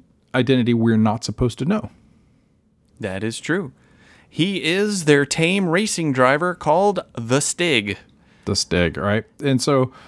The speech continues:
Speaker 1: uh,
Speaker 2: Right.
Speaker 1: he's this, um, omnipresent, uh, character that sort of, uh, keeps the group in line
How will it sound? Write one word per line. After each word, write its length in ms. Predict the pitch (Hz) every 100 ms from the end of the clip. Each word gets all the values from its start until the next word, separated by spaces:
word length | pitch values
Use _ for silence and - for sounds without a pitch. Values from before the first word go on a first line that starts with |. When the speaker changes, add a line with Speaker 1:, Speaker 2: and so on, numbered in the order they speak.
| -
Speaker 1:
uh, 60 | 120 127
Speaker 2:
Right. 60 | 123
Speaker 1:
he's 200 | 139 131
this, 220 | 135 131 -
um, 360 | 120 117 107 -
omnipresent, 800 | 135 147 131 135 131 127 117 -
uh, 480 | 117 107 104 101 101 - -
character 500 | 165 139 131 127 123
that 220 | 107 98
sort 240 | - 127 110
of, 160 | 95 - - - _
uh, 260 | 123 110 107 113 -
keeps 300 | - 143 -
the 100 | 131
group 300 | 113 127 123
in 100 | 113
line 580 | 127 165 160 147 143 127